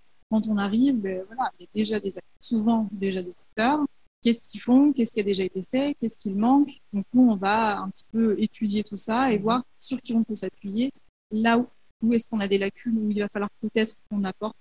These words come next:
euh, ben, des compétences. Et à partir de là, on voit les schémas, euh, qu'on peut mettre en place au niveau des, des partenariats.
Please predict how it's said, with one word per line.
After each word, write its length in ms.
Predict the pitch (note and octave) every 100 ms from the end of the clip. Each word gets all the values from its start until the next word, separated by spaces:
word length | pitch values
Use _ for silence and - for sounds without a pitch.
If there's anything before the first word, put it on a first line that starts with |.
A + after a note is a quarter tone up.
| G3
euh, 80 | F#3
ben, 220 | F3 E3+
des 140 | G3
compétences. 720 | - G#3+ - - G#3 D4 - - - _ _ -
Et 240 | G#3 A3 G#3
à 80 |
partir 280 | - F#3+ A3+
de 60 | G3
là, 220 | G#3 B3+
on 100 | G#3
voit 280 | F#3 G#3+ A3+
les 140 | G#3
schémas, 600 | - A3 G3+ G3+ A#3+ G#3+
euh, 140 | F#3 F#3 G3+
qu'on 80 |
peut 120 | - G3+
mettre 280 | F#3+ -
en 40 | F#3+
place 360 | - A3+ B3 G3
au 60 |
niveau 340 | F#3 F3+ G3 G#3+
des, 280 | F#3 F3+ -
des 60 |
partenariats. 580 | - F#3 - F#3+ F#3+ G#3